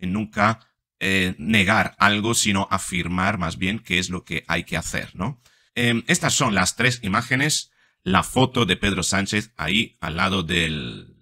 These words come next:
la familia real y el, entre la reina, y entre la reina y la ministra de Defensa, ahí sin paraguas, con un vestuario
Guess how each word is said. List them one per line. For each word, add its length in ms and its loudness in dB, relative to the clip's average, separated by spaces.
la 100 -8
familia 460 -2
real 440 2
y 240 0
el, 480 -2
entre 440 2
la 160 4
reina, 560 0
y 100 2
entre 240 0
la 120 0
reina 500 0
y 140 0
la 140 0
ministra 280 0
de 60 -4
Defensa, 580 0
ahí 220 -2
sin 560 -6
paraguas, 680 2
con 140 -8
un 200 -6
vestuario 680 -2